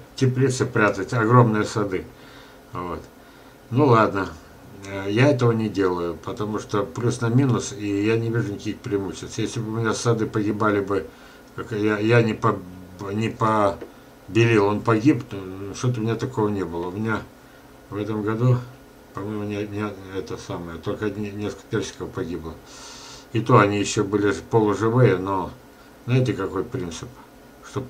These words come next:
кто-то фотографию не сделал, а потом не, не смеялся.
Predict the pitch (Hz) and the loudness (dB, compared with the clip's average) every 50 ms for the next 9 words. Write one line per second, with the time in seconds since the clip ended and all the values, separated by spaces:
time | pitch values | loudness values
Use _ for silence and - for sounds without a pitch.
0 | - - - 120 113 - - - - 110 95 107 101 107 107 101 - 104 101 101 | -12 0 0 2 2 2 -2 -4 -4 -2 -2 0 2 2 2 2 0 -2 -4 -4
1 | 104 101 98 104 127 123 104 95 92 92 95 95 90 107 107 101 98 98 95 90 | -4 -4 -2 2 4 4 4 4 2 -2 -4 -6 -6 -4 -4 -4 -4 -6 -8 -8
2 | - - - - - - - - - 107 98 - - 107 107 104 101 95 90 - | -10 -16 -20 -20 -20 -20 -18 -10 -8 -6 -6 -4 -2 2 4 4 4 4 2 0
3 | - - | -4 -10